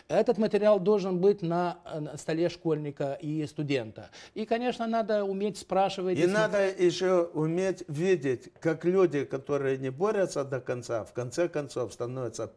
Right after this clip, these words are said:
Speaker 2: предателями
Speaker 1: Да,
Speaker 2: собственного
Speaker 1: да,
Speaker 2: народа.
Speaker 1: да.
Speaker 2: Спасибо
Speaker 1: К сожалению,
Speaker 2: еще раз,
Speaker 1: были
Speaker 2: Виктор
Speaker 1: и
Speaker 2: Франк.
Speaker 1: такие тоже были
Speaker 2: Это
Speaker 1: тогда.
Speaker 2: жизнь.
Speaker 1: Да.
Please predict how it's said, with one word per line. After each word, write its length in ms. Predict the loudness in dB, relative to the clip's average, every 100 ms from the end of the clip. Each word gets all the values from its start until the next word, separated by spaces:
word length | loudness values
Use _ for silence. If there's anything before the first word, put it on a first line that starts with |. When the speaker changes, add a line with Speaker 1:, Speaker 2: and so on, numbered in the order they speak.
| -4
Speaker 2:
предателями 880 | -4 -2 -2 -2 -4 -4 -6 -8 -10
Speaker 1:
Да, 60 | -10
Speaker 2:
собственного 760 | -4 -2 0 -2 -4 -8 -10 -6
Speaker 1:
да, 160 | -6 -4
Speaker 2:
народа. 260 | -6 -4
Speaker 1:
да. 160 | -6 -8 -14
Speaker 2:
Спасибо 380 | -8 -4 0 4
Speaker 1:
К 20 |
сожалению, 460 | 4 4 6 4 4
Speaker 2:
еще 140 | 2
раз, 60 | 4
Speaker 1:
были 220 | 6 6 4
Speaker 2:
Виктор 140 | 0
Speaker 1:
и 80 | -2
Speaker 2:
Франк. 20 | -2 -2
Speaker 1:
такие 180 | -2
тоже 280 | -2 -4 -6
были 140 | -4 -2
Speaker 2:
Это 80 | 0
Speaker 1:
тогда. 120 | -2
Speaker 2:
жизнь. 320 | -2 -4 -6 -18 _ -18
Speaker 1:
Да. 200 | -16 -16